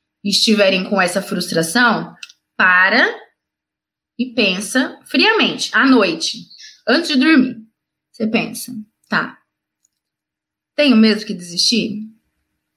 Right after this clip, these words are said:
Acabou toda a minha dieta? Aquele brigadeiro que eu comi, jogou tudo a perder? Não, aquela fatia de bolo de, sei lá, Red Velvet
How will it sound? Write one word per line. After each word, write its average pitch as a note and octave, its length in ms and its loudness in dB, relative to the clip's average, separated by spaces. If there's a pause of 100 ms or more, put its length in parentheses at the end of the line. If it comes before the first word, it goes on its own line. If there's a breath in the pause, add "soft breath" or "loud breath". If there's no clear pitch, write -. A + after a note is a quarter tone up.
Acabou A#3 420 2
toda A3+ 200 0
a F3+ 40 0
minha F3 160 0
dieta? F3+ 600 0
Aquele C4 800 -2
brigadeiro B3+ 760 2
que C4+ 120 -6
eu C#4+ 140 2
comi, F#3+ 580 -2 (600)
jogou C4+ 320 4
tudo D#4 180 2
a A#3 40 2
perder? A3 580 0 (460 loud breath)
Não, G#3 320 -2
aquela C4 540 2
fatia C#4 560 -4
de C4 120 0
bolo G#3+ 800 2 (680 soft breath)
de, A#3 840 2 (640)
sei G#3+ 240 0
lá, E3+ 180 2
Red B3+ 380 4
Velvet A3 640 2